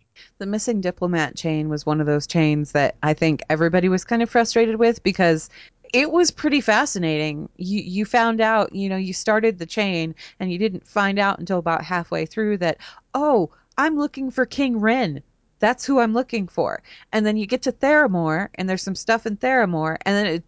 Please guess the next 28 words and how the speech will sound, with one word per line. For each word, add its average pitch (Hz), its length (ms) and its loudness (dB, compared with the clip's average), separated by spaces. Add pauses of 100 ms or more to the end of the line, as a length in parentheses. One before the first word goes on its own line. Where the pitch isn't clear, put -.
(140)
just, - 260 2 (140)
it 170 220 0
stopped. - 580 -4 (420)
It - 180 -2
stopped. - 500 -2
And 165 320 -4
Jaina 175 260 -2
said, 160 240 -2
"Yeah, 175 140 2
I'll 185 160 0
be 196 180 -4
in 180 80 -4
touch 180 220 -6
with 175 160 -4
you." - 240 -8 (420)
And 196 140 0
then 185 100 0
she 196 120 -2
never 165 240 0
was. - 460 -4 (220)
So, 190 360 2
like, 170 300 2 (200)
nothing 175 420 -2
happened 156 460 -4
there. 127 220 -4 (220)
And 202 120 0
then 220 120 4
it 226 60 2